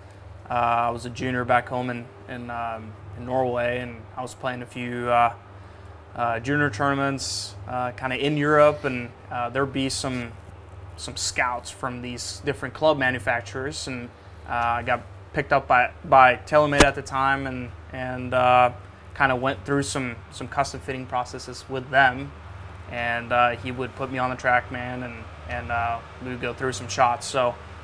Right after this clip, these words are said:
I, I, I, you know, advise everyone to,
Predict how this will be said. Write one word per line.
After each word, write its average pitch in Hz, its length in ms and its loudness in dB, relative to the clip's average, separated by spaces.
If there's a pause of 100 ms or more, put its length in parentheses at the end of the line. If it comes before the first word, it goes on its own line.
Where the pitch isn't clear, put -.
(360)
I, 143 400 4 (360)
I, - 40 -8
I, 123 120 2 (1000)
you 135 80 -4
know, 127 80 0
advise 135 540 8
everyone 139 420 2
to, 131 240 2